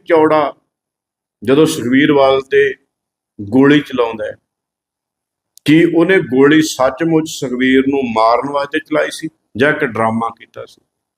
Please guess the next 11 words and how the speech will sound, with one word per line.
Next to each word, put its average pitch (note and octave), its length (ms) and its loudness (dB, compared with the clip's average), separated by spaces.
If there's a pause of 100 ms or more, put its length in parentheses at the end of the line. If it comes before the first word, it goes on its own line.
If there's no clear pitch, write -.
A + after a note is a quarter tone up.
(1200)
ਜਾਂ C#3 180 2
ਜਾਣ C3 460 2
ਬੁੱਝ E3 240 0
ਕੇ F3 200 0 (540)
ਅੰਦਰ C#3 360 0
ਖਾਤੇ C#3+ 380 -2
ਇਹ D3 160 0
ਘਿਓ D3+ 240 2
ਖਿਚੜੀ B2 380 -2
ਨੇ? A#2+ 140 -4 (1700)
ਮੈਂ E3+ 420 4